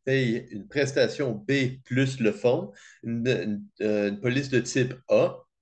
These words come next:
paye, euh, une prestation B. On a vu au cours dix-neuf la projection du account value pour une police de type B et, euh, au cours vingt, on a vu la projection d'un account value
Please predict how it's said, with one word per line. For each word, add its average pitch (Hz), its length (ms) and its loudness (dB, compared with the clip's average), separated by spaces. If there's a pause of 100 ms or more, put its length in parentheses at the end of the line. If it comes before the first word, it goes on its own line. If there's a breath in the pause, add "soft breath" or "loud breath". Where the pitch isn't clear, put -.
(140)
paye, 135 560 0
euh, 104 140 -2
une 113 120 -8
prestation 117 800 0
B. 110 360 0 (540 loud breath)
On 123 120 2
a 131 60 6
vu 131 120 2
au 175 100 4
cours 160 220 2
dix-neuf 131 400 -2
la 147 100 4
projection 147 720 0
du 135 180 -4
account 131 280 0
value 123 360 2
pour 151 180 -4
une 110 100 -4
police 123 280 -2
de 127 100 0
type 123 360 -8
B 131 300 2 (420 loud breath)
et, 120 220 4
euh, 110 320 6
au 104 320 0
cours 110 300 -2
vingt, 139 260 4
on 117 160 -2
a 117 60 0
vu 117 160 -4
la 120 100 4
projection 120 560 -2
d'un 113 240 2
account 107 380 0
value 113 400 0